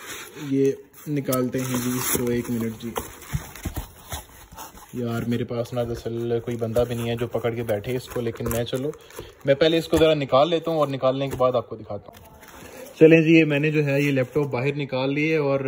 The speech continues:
काफ़ी यार इतना hard किस्म का उन्होंने pack किया हुआ था ना कि निकल ही नहीं था रहा बाहर। तो यार बड़ी खूबसूरत packing की हुई है इन्होंने और ये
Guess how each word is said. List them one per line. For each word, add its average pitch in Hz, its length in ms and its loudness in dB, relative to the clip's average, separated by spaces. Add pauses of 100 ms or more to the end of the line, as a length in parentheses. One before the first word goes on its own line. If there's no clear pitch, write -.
(680)
काफ़ी 135 320 -4
यार 151 360 2
इतना 160 420 0
hard 131 260 -2
किस्म 151 180 -4
का 151 120 -2
उन्होंने 151 220 0
pack 147 260 0
किया 151 220 4
हुआ 156 120 4
था 160 100 -4
ना 170 60 0
कि 160 100 -2
निकल 143 240 2
ही 147 60 2
नहीं 147 120 0
था 139 100 -2
रहा 123 180 0
बाहर। 113 260 0 (340)
तो 123 80 2
यार 131 220 4
बड़ी 147 260 4
खूबसूरत 135 520 0
packing 143 300 0
की 139 120 0
हुई 143 160 2
है 147 60 2
इन्होंने 147 320 0
और 135 140 4
ये 139 140 2